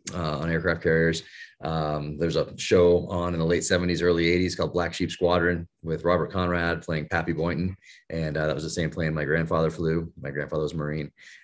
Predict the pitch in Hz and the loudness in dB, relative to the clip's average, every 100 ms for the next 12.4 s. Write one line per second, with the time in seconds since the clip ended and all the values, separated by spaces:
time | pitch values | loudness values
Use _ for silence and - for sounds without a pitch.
0 | - 71 71 71 71 69 69 69 67 - | -10 -8 -6 -6 -6 -6 -6 -6 -8 -2
1 | 82 73 80 78 76 71 - - - - | 0 2 0 0 0 -2 -6 -20 -12 -6
2 | 76 - 123 117 113 110 110 107 107 113 | -4 0 4 6 8 8 6 4 0 -2
3 | 104 113 101 107 104 101 85 82 87 85 | 0 2 4 4 2 2 2 2 2 2
4 | 80 - - 85 73 - - 90 82 90 | 2 0 -2 -2 -2 2 4 4 4 2
5 | 92 - 92 92 95 90 90 92 90 92 | 2 2 0 2 2 4 4 4 2 2
6 | 85 90 87 92 90 90 95 - - - | 0 0 0 0 0 0 -4 -10 -20 -10
7 | 78 76 80 76 78 73 - 90 87 82 | -4 0 0 0 -2 -4 0 0 2 2
8 | 82 87 - - 80 73 71 78 80 76 | 2 0 -6 -6 -2 -2 -2 -2 -2 0
9 | 73 78 80 82 76 64 - _ 76 71 | 0 2 2 2 0 -4 -12 _ -4 -2
10 | 71 71 73 73 73 67 - - - 110 | -2 -4 -4 -4 -4 -6 -10 -8 -2 2
11 | 101 98 95 - 80 - - 71 - 71 | 6 6 6 2 -4 -2 -2 -4 -4 -8
12 | - - 73 69 | -6 -4 -4 -6